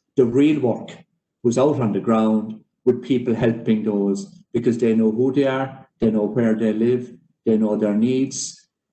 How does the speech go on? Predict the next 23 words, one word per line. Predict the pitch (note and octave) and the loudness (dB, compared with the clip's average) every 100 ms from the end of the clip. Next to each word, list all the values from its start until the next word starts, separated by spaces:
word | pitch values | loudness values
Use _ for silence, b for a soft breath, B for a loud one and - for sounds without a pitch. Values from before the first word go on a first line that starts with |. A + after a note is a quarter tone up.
| _ - | _ -6
uh, | G#2 G2 | -4 -2
et | G#2+ | -6
cetera. | - A#2 - A#2 A2+ A2 | -2 -2 -2 0 0 0
And | A#2+ | 0
I | B2+ B2+ | 0 0
think | B2+ A#2+ A#2 | 0 -2 -2
it, | - B2 A2+ | -2 -2 -2
it | - A#2+ | -2 -2
was | A#2 A#2 | -2 0
a | |
wonderful | A2 A#2+ D3+ C#3+ - A2+ | -2 0 0 0 -2 -4
experience | A2 - A2+ G#2 G2+ | -4 0 0 0 -6
for | - G#2+ | -6 -2
me | A2 A2 G#2+ G#2+ - _ - | 0 0 -2 -10 -16 _ 0
going | C3 B2+ | 2 2
around, | A#2 A2 G2 | 0 0 -2
seeing | - C3+ C#3 | -2 0 0
what | B2 G#2 | -2 -4
was | G2+ | -4
happening | A2 G2 G#2 G2+ | -6 -6 -4 -4
on | F#2+ | -4
the | |
ground. | - G#2 G#2 G#2 G2+ | -4 -2 -2 -2 -6